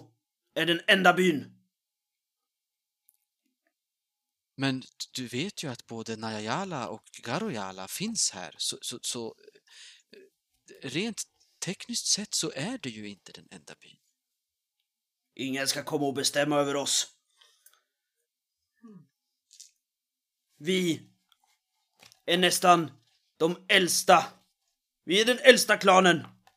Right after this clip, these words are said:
Speaker 1: på Aguion. Sen kommer hit, väljer hövdingar, stänger in oss i berg. Ta våra fiskevatten, säger jag.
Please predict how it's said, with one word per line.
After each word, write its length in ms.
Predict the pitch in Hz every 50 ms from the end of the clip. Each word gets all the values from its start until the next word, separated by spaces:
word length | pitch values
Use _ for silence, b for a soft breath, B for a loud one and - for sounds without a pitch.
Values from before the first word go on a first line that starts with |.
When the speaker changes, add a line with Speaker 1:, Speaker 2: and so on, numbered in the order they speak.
| _ _ _ _
Speaker 1:
på 120 | - 175 180
Aguion. 480 | 175 175 160 165 160 151 135 120 120 - _ _ _ _ _ _ _ _ _ _ _ _ _ _ _ _ _ _ _ _ _ _ _ _ _ _ _ _ _ _ _ _ _ _ _ _ _ _ _ _ _ _ _ _ _ _
Sen 260 | - - 151 156 151
kommer 280 | - 151 156 156 156 151
hit, 400 | 156 160 160 151 151 - - - _ _ _ _ _ _ _ _ _ _ _ _ _ _ _ _ _ -
väljer 360 | 120 131 127 139 151 151 139
hövdingar, 840 | 107 107 175 180 147 127 123 156 156 156 151 151 147 131 131 - - _ _ _ _ _ _ _ _ _ _ _ _ _ -
stänger 400 | - - - 170 160 160 165 165
in 140 | 165 165 170
oss 160 | 165 156 160
i 60 | 160
berg. 400 | 151 160 160 160 151 131 113 - - _ _ _ _ _ _ _ _ _ _ _ _ _ _ _ _ _ _ _ _ _ _ _ _ _ _ _ _ _ _ _ _ _ _ _ _ _ _ _ _ _ _ _ _ _ _ _ _ _ _ _ _ _ _ _ _ _ _ _ _
Ta 240 | - - 165 165 170
våra 300 | 151 160 160 160 156 156
fiskevatten, 720 | 156 165 170 - - 156 147 156 151 147 - 143 120 113
säger 260 | - - 143 147 147 143
jag. 180 | 143 131 -